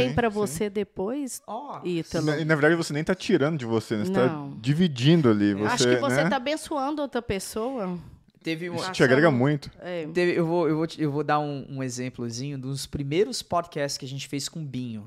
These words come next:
Speaker 3: lembra? Ele também deu uma ideia que eu achei sensacional. Ele falou assim, "Se eu tenho uma moeda", eu vou, eu vou fazer o, o statement aqui, talvez não vai ser exatamente o que que é, mas vai bater mais ou menos na tecla.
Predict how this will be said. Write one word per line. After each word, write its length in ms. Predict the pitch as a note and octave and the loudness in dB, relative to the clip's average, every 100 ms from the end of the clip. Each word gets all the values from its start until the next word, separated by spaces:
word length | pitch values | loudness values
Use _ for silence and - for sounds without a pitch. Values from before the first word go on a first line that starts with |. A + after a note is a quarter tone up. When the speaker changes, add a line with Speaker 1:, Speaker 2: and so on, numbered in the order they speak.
| A2+ | -12
Speaker 3:
lembra? 460 | B2+ D3+ C3+ A2+ - _ _ | -8 -6 -6 -10 -14 _ _
Ele 240 | C3 C3+ C#3 | -6 -4 -2
também 340 | D3 C#3 D#3 | -4 -4 -4
deu 220 | C#3+ D3+ | -2 -2
uma 280 | D3 D3 C#3+ | -2 -4 -6
ideia 460 | C3 B2 C3 C#3 B2+ | -6 -2 0 0 0
que 140 | - | -2
eu 60 | C3 | -4
achei 320 | B2+ - C3+ | -4 -6 -8
sensacional. 1040 | - - C#3 C#3 C3 B2+ - B2+ A#2 - _ _ _ _ _ _ _ _ _ - | -8 -8 -8 -6 -6 -6 -8 -10 -12 -16 _ _ _ _ _ _ _ _ _ -10
Ele 140 | B2+ | -4
falou 140 | D#3 | -2
assim, 380 | D#3 - A2+ - - _ _ _ | 0 -2 -6 -10 -18 _ _ _
"Se 220 | - - A3+ | -8 -2 -2
eu 80 | |
tenho 240 | A#3 B3 A3 | -2 -4 -4
uma 160 | E3 | -4
moeda", 520 | D3 A#2 A#2+ A#2+ - - - | -4 -2 -2 -2 -4 -8 -4
eu 100 | D#3 | 0
vou, 400 | F3+ G3 - _ - | 2 0 -2 _ -4
eu 100 | E3 | -2
vou 100 | F3 | -2
fazer 340 | F#3 E3+ D#3+ D#3 | -2 -2 -2 -2
o, 360 | C#3+ B2+ - - - | -2 -4 -8 -16 -12
o 240 | B2 A#2+ A#2+ | -10 -8 -8
statement 540 | - - C3+ B2+ A2+ | -8 -6 -6 -6 -10
aqui, 180 | A#2 C#3+ | -8 -6
talvez 300 | C#3+ C#3+ D3 | -4 -2 -4
não 100 | D#3+ | -4
vai 120 | D#3+ | -4
ser 160 | - D#3+ | -2 -4
exatamente 880 | D3+ B2+ C3+ D#3 - C#3+ C3+ C#3 D3+ | -4 -4 -2 -2 -4 -12 -12 -14 -16
o 20 | |
que 140 | C#3 C#3 | -16 -12
que 220 | - B2 | -6 -4
é, 160 | A2 A#2 | -6 -10
mas 220 | B2+ C#3 | -6 -4
vai 80 | D#3+ | 0
bater 220 | D#3+ E3+ | -2 -2
mais 160 | E3 D#3 | -6 -6
ou 60 | |
menos 180 | D3+ D3 | -8 -8
na 100 | D3+ | -8
tecla. 460 | - A#2 - - | -8 -8 -10 -16